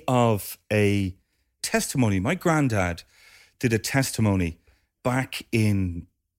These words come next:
the early nineteen fifties. And I remembered I got that, and I remember flicking through it years ago when I was a teenager,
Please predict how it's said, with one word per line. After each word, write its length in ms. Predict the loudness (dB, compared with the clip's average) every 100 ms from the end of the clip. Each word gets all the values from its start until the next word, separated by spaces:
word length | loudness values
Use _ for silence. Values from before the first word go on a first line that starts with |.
| _
the 120 | -4 0
early 300 | 2 2 2
nineteen 360 | 2 0 -2 -4
fifties. 600 | -4 -4 -6 -12 -14 -16 _ _ _ _ _ _
And 580 | 0 2 2 0 -2 -6 -16 _ -4
I 100 | -2
remembered 440 | 0 0 0 0
I 140 | -2
got 320 | 0 0 0 2
that, 180 | 0 0
and 80 |
I 60 | -2
remember 320 | -2 -2 -4
flicking 400 | -4 -4 -2 -2
through 200 | 0 0
it 60 | 0
years 520 | -2 -2 0 0 0
ago 120 | 0
when 120 | 0 0
I 40 |
was 80 | -2
a 40 |
teenager, 640 | -4 -2 -2 0 -2 -2